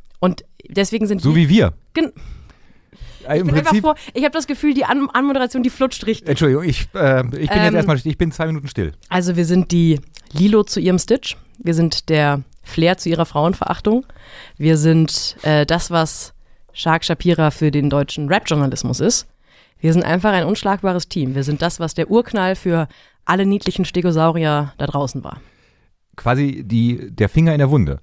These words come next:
Speaker 1: Wir sind der Finger in der Wunde,
Speaker 2: Okay.
Speaker 1: aber auch ein gutes Team. Wir sind
Speaker 2: Ja.
Speaker 1: einfach alles.
Speaker 2: Ja.
Speaker 1: Ich habe mir diese Anmoderation gerade eben erst aus dem Stand überlegt und bin ein bisschen aufgeregt, weil ich auf deinem Schoß sitze heute. Deswegen,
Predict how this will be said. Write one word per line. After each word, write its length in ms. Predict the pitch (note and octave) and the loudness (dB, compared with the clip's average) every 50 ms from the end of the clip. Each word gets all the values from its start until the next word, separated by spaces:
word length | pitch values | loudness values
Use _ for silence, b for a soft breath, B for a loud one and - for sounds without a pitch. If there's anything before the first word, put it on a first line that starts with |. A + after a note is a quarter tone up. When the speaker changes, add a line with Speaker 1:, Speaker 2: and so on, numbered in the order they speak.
| _ | _
Speaker 1:
Wir 120 | - F#3+ G3+ | -2 0 2
sind 120 | A3 A#3+ | 2 2
der 100 | G#3+ F#3+ | 2 0
Finger 200 | - - C4 C4 | 0 2 2 2
in 60 | A#3 | 2
der 120 | A#3 G#3 F3+ | 2 0 2
Wunde, 180 | G#3 A#3+ C4 A#3+ | 2 2 2 2
Speaker 2:
Okay. 80 | - | 2
Speaker 1:
aber 200 | - A#3 A#3+ B3+ | 2 2 2 2
auch 100 | - A#3 | 0 0
ein 80 | - G#3+ | -2 -4
gutes 240 | - G3+ G#3+ G#3 - | -6 -4 -4 -4 -4
Team. 160 | - F#3 D#3+ | -4 -4 -2
Wir 60 | E3 | 0
sind 80 | F3 - | 0 0
Speaker 2:
Ja. 60 | F#3+ | 0
Speaker 1:
einfach 200 | G#3 A3 G#3 G#3+ | 0 -2 -4 -4
alles. 380 | - - - A#3+ C#4+ G4 - - - | -4 -2 0 0 0 -2 -2 -6 -4
Speaker 2:
Ja. 160 | - G2 E2 B B B B | -2 -2 -2 B B B B
Speaker 1:
Ich 160 | - G3+ - | -2 0 0
habe 140 | A#3 A3+ B3+ | 2 2 4
mir 100 | B3+ B3 | 2 2
diese 220 | G3 G#3+ G#3+ A3 | 2 2 0 2
Anmoderation 460 | D3+ G#3+ A#3 A#3 A3+ G#3+ G3+ - G#3+ G3 | 2 4 4 2 2 2 0 0 0 0
gerade 260 | F#3+ F#3 G3 A3 A3 | 2 2 2 2 0
eben 180 | - G#3+ G#3+ A3+ | 0 -2 -2 0
erst 160 | - F3 G3 | -2 -2 -2
aus 100 | - E3+ | -4 -4
dem 60 | F#3 F3 | -4 -2
Stand 240 | - F#3+ G3 G#3 | 0 0 0 0
überlegt 540 | G3+ F#3+ F3+ F3+ G#3+ A#3+ A#3+ D4+ - - - B B B B B B | 0 0 0 2 2 2 2 0 -2 -8 -16 B B B B B B
und 140 | B F#3 F#3 | B 0 2
bin 100 | G3+ A3 | 2 2
ein 20 | |
bisschen 180 | G#3 A3 G#3 G#3+ | 2 0 0 0
aufgeregt, 440 | - F#3 A3 - - A3+ G3+ G3+ F3 | 2 0 0 0 0 -4 -4 -2 0
weil 100 | F#3+ F#3 | 0 0
ich 60 | F3+ | 0
auf 80 | F#3 F3 | 0 0
deinem 140 | F3+ E3+ | 0 2
Schoß 220 | - - A#3+ C#4 - | 2 4 4 4 2
sitze 260 | G3 E3 - C#3+ D3 | 0 -4 -4 -2 0
heute. 240 | D3 C#3+ D3 - F3 | 0 0 0 0 -2
Deswegen, 380 | E3 D#3+ - F3 F#3 F#3+ F3+ | -2 -2 0 0 2 2 0